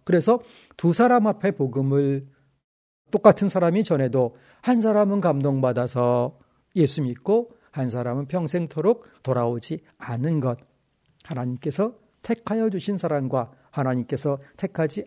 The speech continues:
않은 사람의 차이인 것입니다. 이렇게 믿고 회개하여 중생한 이후에 이제 믿음이 열매를 맺도록 회개의 삶을 살아갈 수 있도록 무엇이 필요한가?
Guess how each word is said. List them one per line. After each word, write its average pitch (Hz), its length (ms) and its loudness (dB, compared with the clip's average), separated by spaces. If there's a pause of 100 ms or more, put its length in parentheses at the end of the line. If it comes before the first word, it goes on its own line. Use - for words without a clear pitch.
않은 127 300 0
사람의 131 560 -2 (260)
차이인 156 480 -2
것입니다. 120 600 -4 (1080)
이렇게 233 280 10
믿고 165 320 6
회개하여 139 480 4
중생한 143 600 0
이후에 143 480 4 (460)
이제 147 380 4 (160)
믿음이 202 440 6
열매를 139 460 6
맺도록 127 600 0 (180)
회개의 139 320 4
삶을 135 600 2
살아갈 135 520 0
수 196 140 -2
있도록 147 600 2 (180)
무엇이 117 420 -2
필요한가? 151 640 -6